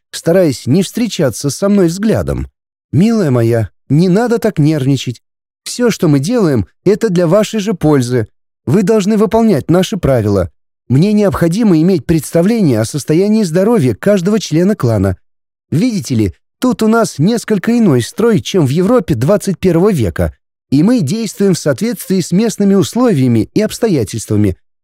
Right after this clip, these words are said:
Наши правила возникли не на пустом месте, и уж, конечно, они существуют совсем не для того,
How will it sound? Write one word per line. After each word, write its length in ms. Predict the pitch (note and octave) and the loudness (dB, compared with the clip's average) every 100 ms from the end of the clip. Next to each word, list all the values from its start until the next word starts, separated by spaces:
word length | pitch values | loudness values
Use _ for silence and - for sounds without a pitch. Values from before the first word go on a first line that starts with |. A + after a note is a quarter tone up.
| _ _ - | _ _ -2
Наши 320 | E3+ E3 E3 | 0 0 -2
правила 500 | A3+ B3+ F3+ A2 D#2 - _ | 0 2 2 0 -2 -8 _
возникли 720 | G#2+ C#3 D3+ A#3+ B3+ A2+ E2+ - | 0 0 2 0 0 0 -2 0
не 140 | D3 | 0
на 100 | G#3+ | 0
пустом 420 | A#3+ C4+ - D#3+ D3+ | 0 -2 0 0 2
месте, 460 | G#3+ - F2 C#2+ _ _ - | 0 -4 -8 -8 _ _ 0
и 120 | A#2+ | 2
уж, 220 | F3+ - | 2 0
конечно, 720 | G3+ D#3+ G3 G3 G#3+ G3 G#2+ - | 0 2 2 0 0 0 0 -2
они 260 | A#2+ F#3+ | -2 0
существуют 640 | G3+ G#3+ A#3+ G#3 F3 G#3+ - | -2 -6 -6 -4 0 0 0
совсем 560 | A#3+ - - D3 A2+ | -4 -6 -4 0 2
не 100 | A#2+ | 2
для 160 | A2 A#2 | 0 0
того, 360 | D#3 G#3 A3 | 0 0 0